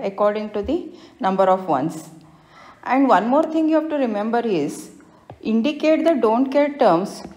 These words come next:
by using star symbol. So whichever are the don't care terms,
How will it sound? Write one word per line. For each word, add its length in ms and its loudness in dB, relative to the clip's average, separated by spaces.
by 120 2
using 520 0
star 380 2
symbol. 380 -8
So 180 2
whichever 720 2
are 200 2
the 140 -2
don't 300 -2
care 220 -4
terms, 400 -2